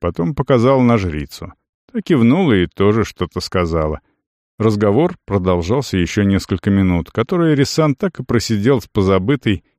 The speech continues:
и остывающей похлебкой. С одной стороны, ему тоже хотелось подойти ближе и послушать, о чем шла беседа.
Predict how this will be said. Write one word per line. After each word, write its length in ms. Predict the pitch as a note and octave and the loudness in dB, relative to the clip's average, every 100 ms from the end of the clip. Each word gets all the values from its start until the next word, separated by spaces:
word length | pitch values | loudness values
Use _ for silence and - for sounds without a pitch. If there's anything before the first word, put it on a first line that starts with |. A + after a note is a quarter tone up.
| - | -8
и 60 | |
остывающей 680 | D#3 - F#2+ F2 F2 E2+ - | -6 -4 -2 0 0 0 -6
похлебкой. 680 | E2 D#2+ - D#2 - D#2 - _ _ _ _ _ _ _ _ | -4 -6 -4 -6 -6 -12 -12 _ _ _ _ _ _ _ _
С 80 | - | -2
одной 240 | C3 G3 | 0 -2
стороны, 320 | - F#3 F#3 | 0 0 2
ему 300 | F#3+ F3 F3+ | 2 4 2
тоже 280 | - G#3 C#3+ | 2 2 2
хотелось 460 | - A2 C#3 B2 - | 0 0 2 0 0
подойти 440 | A2 A#2 A#2 D3 | 0 2 2 -2
ближе 360 | A#2+ B2+ C3+ C3+ | 0 2 2 2
и 40 | |
послушать, 680 | A#2 D3 - A3 F3 A2 - | 2 -2 -2 -4 0 0 2
о 100 | G#2+ | 0
чем 260 | - C3+ B2+ | 2 0 2
шла 220 | C#3 C#3 | 2 0
беседа. 540 | D#3 - G#3 D3+ F#2+ | 0 -2 0 0 -2